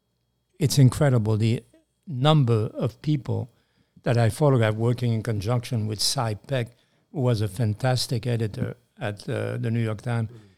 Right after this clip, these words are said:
Speaker 1: He had his finger on the pulse. And there's not one person that I never heard of at the time
Speaker 2: Yeah.
Speaker 1: that did not become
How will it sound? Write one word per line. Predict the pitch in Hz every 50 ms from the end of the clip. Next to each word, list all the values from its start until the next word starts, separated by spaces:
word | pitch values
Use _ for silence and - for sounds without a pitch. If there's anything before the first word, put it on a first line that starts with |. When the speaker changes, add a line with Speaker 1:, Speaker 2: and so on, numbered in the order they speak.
| _
Speaker 1:
He | - 214 139 123
had | 123 117
his | 113 107 - -
finger | - - - 151 143 143 120 117 110 - - -
on | - 123 110 101
the | 110 101
pulse. | - - 143 135 113 107 92 - - - - _ _ _ _ _ _ _ _ _ _ _ _ -
And | 165 120 113 110 120 - _ _ _ _ _ _ _ _ _ _ _ _ _ _ _ -
there's | 160 131 123 113 117
not | 123 135 151 147 117 135
one | 135 123 120 135 147 143 120
person | - - 151 147 147 123 - 139 120 107 - - _ _ _ _
that | - 123 117
I | 117 120 117
never | 110 113 117 123 135 135 123 135 127 117
heard | 131 147 143 127
of | 117 98 107 -
at | - - 113 104
the | 110
time | 104 - 123 107 104 101 101 - _ _
Speaker 2:
Yeah. | - 110 107 101 95 _ _ _ _ _ _ -
Speaker 1:
that | 202 131 110 104 120 - -
did | 123 113 104
not | 110 120 127 117 104
become | 98 110 101 - 123 113 107 107 113 - -